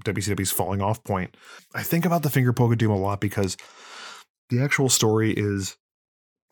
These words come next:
Goldberg versus Nash, but Hogan gets Goldberg out of the way, and then they're bringing the N W O back together. Um, but what's, what I don't, I don't understand the point of the story. Like,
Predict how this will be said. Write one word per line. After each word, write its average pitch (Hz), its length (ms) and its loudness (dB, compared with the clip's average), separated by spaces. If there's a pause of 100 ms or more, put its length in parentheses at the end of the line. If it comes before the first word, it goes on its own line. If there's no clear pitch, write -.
(180)
Goldberg 113 260 2
versus 107 300 0
Nash, 110 400 2
but 98 120 -4
Hogan 101 300 0
gets 95 160 -4
Goldberg 101 300 -2
out 92 120 -2
of 90 60 -4
the 98 60 0
way, 98 320 0
and 101 80 -2
then 107 80 0
they're 104 120 2
bringing 101 280 -2
the 101 100 0
N 104 120 0
W 98 260 -2
O 92 40 0
back 90 240 -4
together. 98 540 -2 (640)
Um, 92 380 -2 (340)
but 101 340 0 (1160)
what's, 120 240 -2
what - 560 -4
I 143 40 0
don't, 175 380 0
I 135 100 -2
don't 170 220 -2
understand 131 680 2
the 107 140 -4
point 127 440 2
of 117 60 2
the 110 120 2
story. 127 640 2 (440)
Like, 113 160 0